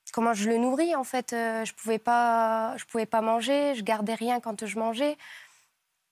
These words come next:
Donc vraiment, ça a été compliqué. Et, et je pense aussi que, que pour toi, ça a été, euh, bah, elle se battait parce que avec la fatigue, elle venait me soutenir, en fait, elle venait m'aider. Donc,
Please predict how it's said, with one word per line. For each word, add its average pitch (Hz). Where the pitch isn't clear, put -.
Donc 214
vraiment, 220
ça 254
a 233
été 214
compliqué. 220
Et, 214
et 220
je 208
pense 240
aussi 240
que, 214
que -
pour 208
toi, 285
ça 247
a -
été, 247
euh, 220
bah, 214
elle 214
se 202
battait 214
parce 220
que 214
avec 220
la 226
fatigue, 233
elle 233
venait 208
me 202
soutenir, 277
en 254
fait, 233
elle 214
venait 208
m'aider. 208
Donc, 233